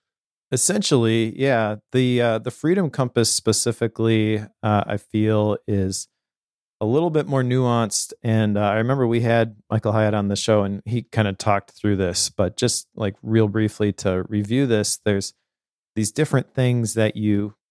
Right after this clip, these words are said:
could be doing. There are things that you are passionate about and you are proficient about, uh, proficient at, and those things are in the desire zone.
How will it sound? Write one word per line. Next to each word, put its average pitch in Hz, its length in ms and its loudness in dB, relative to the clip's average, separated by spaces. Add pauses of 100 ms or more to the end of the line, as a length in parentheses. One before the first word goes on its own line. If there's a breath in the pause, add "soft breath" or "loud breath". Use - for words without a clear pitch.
could - 180 0
be 107 100 0
doing. 104 420 0
There 104 200 2
are 101 40 -2
things 110 400 -2
that 107 200 -2
you 107 240 0
are 95 320 0
passionate 113 520 0
about 107 340 0
and 98 280 -6
you 104 140 0
are 95 140 0
proficient - 500 -2
about, 113 400 2
uh, 104 200 2
proficient - 460 -2
at, 107 160 2
and 98 140 0
those 104 220 0
things 98 280 -2
are 92 280 -2 (440)
in 107 220 2
the 101 340 -4 (140)
desire 104 540 0
zone. 95 420 -4